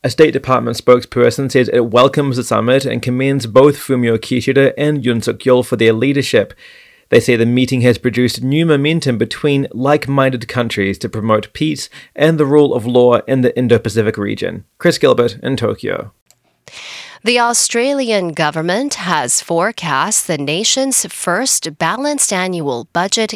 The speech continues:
Speaker 2: in fifteen years. Treasurer Jim Chalmers announced the forecast surplus today before releasing the government's economic blueprint for next year.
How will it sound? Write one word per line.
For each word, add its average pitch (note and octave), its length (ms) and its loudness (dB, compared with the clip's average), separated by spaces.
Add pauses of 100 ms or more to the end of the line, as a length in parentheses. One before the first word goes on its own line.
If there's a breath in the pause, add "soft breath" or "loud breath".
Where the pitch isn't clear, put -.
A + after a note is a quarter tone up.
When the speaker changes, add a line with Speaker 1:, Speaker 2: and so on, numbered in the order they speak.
Speaker 2:
in C4 280 -2
fifteen E3+ 680 -4
years. F3+ 680 -2 (680 loud breath)
Treasurer F3+ 580 0
Jim E3+ 400 -2
Chalmers E3+ 680 -2
announced D#3 500 -2
the C3 120 -4
forecast E3+ 800 -2
surplus C4 640 -4
today D#3 520 -2 (380 loud breath)
before G3+ 560 0
releasing F#3+ 680 -2
the C#3+ 140 -8
government's G3+ 680 -4 (140)
economic D#3+ 800 -4
blueprint E3+ 680 -6
for A#3 300 -2
next D#3 460 -2
year. A3 320 -2